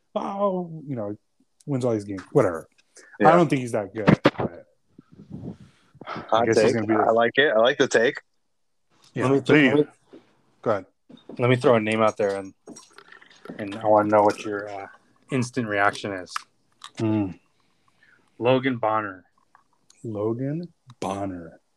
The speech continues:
Speaker 2: My initial reaction, "Who the fuck is that guy?"
Speaker 1: Logan Bonner. Hmm. What team does he play for? <laughs>
Speaker 3: Utah State.
Speaker 1: Oh, he was there last year?
Speaker 3: Correct.
Speaker 1: Mm.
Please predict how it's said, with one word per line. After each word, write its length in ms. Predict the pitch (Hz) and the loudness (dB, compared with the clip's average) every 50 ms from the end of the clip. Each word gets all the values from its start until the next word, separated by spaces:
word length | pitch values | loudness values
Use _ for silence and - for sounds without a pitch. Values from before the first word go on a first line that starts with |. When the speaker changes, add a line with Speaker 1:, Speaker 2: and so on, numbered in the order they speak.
| _ _ _ _ - - | _ _ _ _ -4 0
Speaker 2:
My 180 | 110 113 120 | 2 2 4
initial 300 | 120 113 113 110 - 113 | 4 2 2 2 4 4
reaction, 400 | 104 104 101 98 - 98 92 87 - | 4 4 2 2 2 0 0 -2 -4
"Who 220 | - - 156 185 220 | 0 0 2 2 4
the 160 | 170 120 101 - | 2 2 0 0
fuck 480 | - - - - - 185 202 196 - | -6 -12 -8 0 2 2 2 4 2
is 160 | 151 135 120 113 | 2 2 4 4
that 260 | 131 143 160 147 - | 2 2 2 2 2
guy?" 280 | 131 123 117 107 101 - _ _ _ _ _ _ _ _ _ _ _ _ _ | 2 2 2 2 0 -2 _ _ _ _ _ _ _ _ _ _ _ _ _
Speaker 1:
Logan 520 | - 104 113 135 151 175 185 170 147 117 _ _ _ - | -8 -6 -4 -4 -2 -2 -2 -2 -4 -6 _ _ _ -4
Bonner. 640 | - 107 113 123 123 127 123 110 101 95 95 87 - _ _ _ _ _ _ _ - | 0 2 4 6 6 6 4 2 0 -6 -10 -18 -20 _ _ _ _ _ _ _ -4
Hmm. 460 | 165 175 175 165 156 143 127 107 104 98 | -2 0 2 2 2 0 -2 -4 -6 -6
What 200 | 107 190 240 - | -4 -4 -4 -6
team 220 | - - - 302 302 | -6 -2 0 0 0
does 100 | 277 - | 0 -2
he 80 | 185 | -8
play 240 | 147 - 139 123 113 | -8 -4 -4 -4 -4
for? 340 | - - 113 101 95 92 _ _ _ _ _ - | -4 -8 -10 -10 -10 -12 _ _ _ _ _ -20
<laughs> 80 | 139 123 - _ - 131 - _ _ _ - - - - - - _ _ _ | -18 -18 -20 _ -20 -20 -20 _ _ _ -20 -20 -12 -12 -12 -12 _ _ _
Speaker 3:
Utah 280 | - 120 120 - 123 113 | -12 -10 -2 0 0 0
State. 360 | 113 - - 123 110 101 - _ _ - - - - - _ _ _ _ _ _ _ _ _ _ _ | -2 -2 -2 -2 -2 -2 -6 _ _ -20 -20 -20 -20 -20 _ _ _ _ _ _ _ _ _ _ _
Speaker 1:
Oh, 880 | - 101 101 104 107 107 107 107 110 110 110 110 110 107 107 107 101 101 101 107 | -10 -6 -4 0 0 2 2 2 2 2 2 0 0 -2 -2 -4 -4 -6 -10 -10
he 80 | 123 | -10
was 160 | 131 139 135 | -10 -8 -2
there 160 | 139 151 143 135 | 0 0 2 2
last 260 | 131 151 156 - - | 0 -2 -2 -4 -6
year? 160 | 240 247 262 _ _ _ _ _ _ _ _ _ | -12 -12 -12 _ _ _ _ _ _ _ _ _
Speaker 3:
Correct. 340 | - - 104 101 95 - - - - - _ _ _ _ _ _ _ 98 | -10 -8 -6 -6 -8 -10 -12 -18 -18 -20 _ _ _ _ _ _ _ -20
Speaker 1:
Mm. 580 | 98 107 113 110 117 113 110 101 101 98 85 | -20 -18 -18 -16 -16 -14 -14 -12 -12 -14 -14